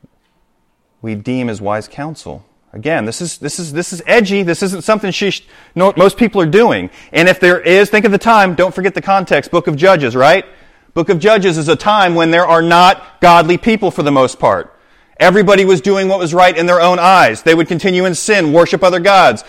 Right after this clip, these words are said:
God would bring discipline. They would repent. Same thing over and over again. So the idea of a woman at night going to the threshing floor where the men are eating and drinking and having a good time,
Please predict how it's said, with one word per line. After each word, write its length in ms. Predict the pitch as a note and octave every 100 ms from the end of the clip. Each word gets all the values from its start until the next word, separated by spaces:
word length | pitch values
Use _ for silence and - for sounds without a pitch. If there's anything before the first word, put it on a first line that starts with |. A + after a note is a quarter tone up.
| -
God 160 | - C3
would 120 | E3
bring 160 | F#3 F3
discipline. 680 | G#3 G#3 F#3 F3 A#2+ F2+ - _ - -
They 100 | C#3
would 80 |
repent. 560 | D#3+ D#3+ A3 G3 - - _
Same 240 | - D#3
thing 180 | G3 D3+
over 200 | C3+ D3
and 80 | E3+
over 180 | F#3 D3+
again. 300 | B2 F#2+ F2 _ _ _ _
So 180 | - F#3
the 120 | F3+
idea 260 | F3 F#3+
of 60 | G3+
a 60 | E3+
woman 480 | E3+ F#3+ A#3+ C4 - _
at 160 | - D#3
night 380 | E3+ F#3+ A#3 C#3
going 180 | F3 F3
to 60 |
the 60 | D3+
threshing 360 | F3+ E3+ G#3
floor 320 | G3+ G#3+ A3+ G#3
where 80 |
the 80 | D#3+
men 220 | E3 F3
are 80 | E3
eating 240 | F3 F3+ F3
and 100 | D3+
drinking 320 | F3+ E3+ E3
and 80 | E3+
having 200 | E3+ E3+
a 40 |
good 160 | F3 E3+
time, 500 | F#3+ G3+ B3+ B3